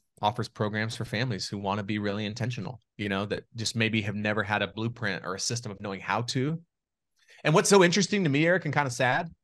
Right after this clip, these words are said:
if you and I want to invest in the growth of our business, there are endless amounts of resources, probably too many, right? I can go find anything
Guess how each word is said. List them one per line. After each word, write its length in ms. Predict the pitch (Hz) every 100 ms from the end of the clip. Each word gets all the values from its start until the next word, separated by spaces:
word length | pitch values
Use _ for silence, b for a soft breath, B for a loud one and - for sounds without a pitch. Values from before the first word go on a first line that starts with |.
| _ _ _ -
if 200 | 127 123
you 240 | 165 233
and 80 | 196
I 160 | 185
want 220 | 175 156 151
to 100 | 139
invest 420 | 120 127 - -
in 80 | 123
the 60 |
growth 260 | 104 120 120
of 80 | 110
our 120 | 101
business, 540 | 104 127 160 170 - - _ _ _ _ _ _ _ _ _
there 260 | 120 156 147
are 300 | 131 120 - _ -
endless 540 | 170 147 135 117 -
amounts 240 | 110 98 -
of 120 | -
resources, 520 | 90 - - - -
probably 240 | 190 160
too 180 | 123 147
many, 300 | 120 80 - _ -
right? 260 | 113 123 - - _ -
I 80 | 196
can 80 | 196
go 140 | 190
find 280 | 170 139 123 -
anything 800 | 202 190 175 135 127 117 107 101